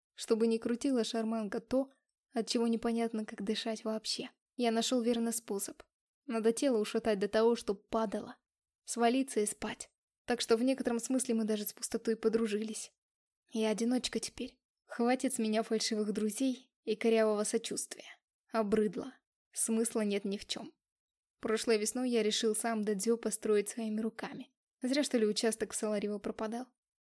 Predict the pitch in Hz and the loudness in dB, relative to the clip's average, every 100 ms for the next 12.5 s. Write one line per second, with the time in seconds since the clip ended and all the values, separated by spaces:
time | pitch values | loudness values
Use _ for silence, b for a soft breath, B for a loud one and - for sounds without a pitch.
0 | _ _ _ 254 294 254 - 220 226 240 | _ _ _ -2 2 2 0 -2 0 -2
1 | 233 220 214 226 214 214 214 214 254 262 | 0 0 2 2 4 2 0 0 0 0
2 | - 214 226 208 208 220 202 196 202 208 | 0 0 -2 -4 -4 0 0 0 -4 -2
3 | 208 208 220 208 254 - _ _ _ _ | -4 -4 -6 -6 -10 -18 _ _ _ _
4 | _ - 233 - 220 220 240 214 214 214 | _ -6 -2 4 4 4 0 0 0 -2
5 | 208 214 214 208 - 220 214 202 - 196 | -2 -4 -2 -4 0 0 0 -2 -4 -2
6 | 208 208 277 262 - 226 - 220 254 269 | -2 -2 -4 -2 -2 -2 -4 -6 -6 -8
7 | - _ 247 262 294 269 - 233 240 226 | -14 _ -2 0 0 -2 -4 -2 0 -2
8 | - 262 254 220 214 - - 214 254 214 | 0 0 0 0 -2 -4 -4 -6 -4 -4
9 | 202 208 208 208 214 226 247 - 220 202 | -2 0 0 0 0 0 -2 -2 -2 -2
10 | 202 214 208 208 - - - 285 262 240 | -4 -2 -2 -4 -10 -16 -4 0 2 2
11 | - 240 285 277 - 214 220 247 220 226 | 2 2 2 2 0 0 2 2 0 0
12 | 226 220 - 202 - | 0 -2 -2 -6 -6